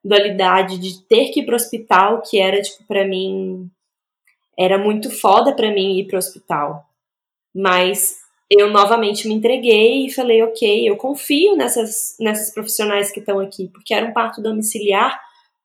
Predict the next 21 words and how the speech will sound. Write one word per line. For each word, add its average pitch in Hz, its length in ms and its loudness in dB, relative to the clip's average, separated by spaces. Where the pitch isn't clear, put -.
planejado. 190 1300 2
Não 240 120 -6
é 233 80 0
qualquer 190 480 -6
parto 180 300 -2
domiciliar, 180 800 -4
né? 180 320 -4
Eu 190 100 -2
não 196 100 -4
simplesmente 214 840 -2
banquei 208 500 4
de - 180 -10
parir 202 280 2
sozinha 196 600 0
em 180 100 -6
casa. 165 500 -4
Isso 170 340 -6
não, 254 520 -4
não 240 540 -4
é 294 160 0
recomendado. 185 840 -4